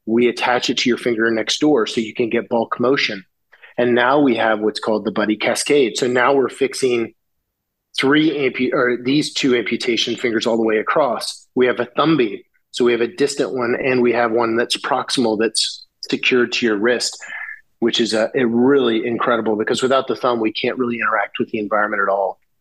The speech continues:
So we're solving multiple problems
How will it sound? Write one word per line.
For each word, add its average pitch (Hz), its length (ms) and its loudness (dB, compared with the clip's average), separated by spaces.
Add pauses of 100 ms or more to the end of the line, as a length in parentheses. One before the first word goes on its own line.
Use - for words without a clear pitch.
(120)
So 113 400 0 (300)
we're 120 120 4
solving 120 580 2
multiple 123 480 2
problems 117 920 -2